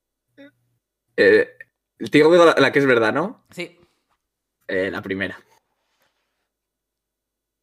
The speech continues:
Speaker 2: No.
Speaker 1: La segunda, entonces.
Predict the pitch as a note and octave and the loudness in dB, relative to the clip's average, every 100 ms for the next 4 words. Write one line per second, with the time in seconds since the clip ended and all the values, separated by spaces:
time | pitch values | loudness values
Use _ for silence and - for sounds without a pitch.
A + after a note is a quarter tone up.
0 | _ _ _ _ - D3 - _ _ _ | _ _ _ _ -20 -20 -20 _ _ _
1 | _ _ _ _ _ _ _ - B2 - | _ _ _ _ _ _ _ -4 -4 -2
2 | A2+ C3 A2+ G#2 A2 G2+ - | -2 0 0 -6 -10 -12 -20